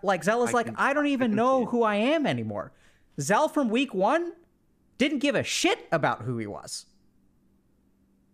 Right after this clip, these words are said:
Speaker 1: Like, it's completely foreign. Why do we care? Has Zell's parents ever care? I mean, this is a little bit unfair, right? Characterization. But, like, that wasn't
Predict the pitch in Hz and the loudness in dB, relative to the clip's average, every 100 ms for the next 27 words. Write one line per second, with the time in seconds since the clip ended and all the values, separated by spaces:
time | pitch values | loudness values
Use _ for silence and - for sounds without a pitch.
0 | _ _ _ - - 277 - _ _ 269 | _ _ _ -20 -20 -20 -20 _ _ -2
1 | 269 - _ - 320 285 - 330 240 - | -2 -12 _ -2 -2 0 0 0 -2 -2
2 | 370 349 311 302 339 349 165 120 - _ | 0 0 -2 0 2 2 0 -4 -12 _
3 | _ _ _ _ 196 254 320 339 269 262 | _ _ _ _ -4 2 2 2 0 0
4 | 214 175 - 294 311 151 127 170 147 226 | 0 -4 -2 0 2 2 0 0 0 0
5 | 311 302 - 185 208 285 277 - 185 220 | 0 -2 -6 -2 0 0 -4 -6 -2 -2
6 | 240 - 185 220 185 156 156 139 - - | -4 -4 -4 -2 -4 -4 -8 -10 -14 -10
7 | 147 131 123 - - 139 117 - 139 _ | -8 -6 -6 -8 -10 -8 -8 -10 -12 _
8 | - - 143 _ _ _ 147 120 113 110 | -14 -12 -12 _ _ _ -6 -6 -8 -14
9 | - - _ - - - - _ _ _ | -16 -20 _ -20 -20 -20 -20 _ _ _
10 | _ _ _ _ _ _ _ 262 269 262 | _ _ _ _ _ _ _ 0 2 0
11 | 269 - _ 156 143 269 302 180 185 277 | 0 -6 _ -2 2 2 0 -6 0 2
12 | 269 285 277 | 2 0 -2